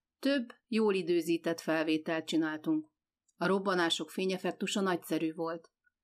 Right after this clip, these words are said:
Később tudtam meg, hogy a fénybombák csak két lábnyira, kb. hatvan centiméterre robbantak a fejem körül, amely minden tűzrendészeti utasítás semmibevételét jelentette.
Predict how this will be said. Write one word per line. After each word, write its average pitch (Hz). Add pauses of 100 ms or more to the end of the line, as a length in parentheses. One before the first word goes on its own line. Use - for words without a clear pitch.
(520)
Később 294
tudtam 208
meg, 196
hogy 185
a 180
fénybombák 190
csak 180
két 233
lábnyira, 170
kb. 175
hatvan 208
centiméterre 156
robbantak 151
a 143
fejem 151
körül, 180 (560)
amely 262
minden 196
tűzrendészeti 160
utasítás 151
semmibevételét 143
jelentette. 147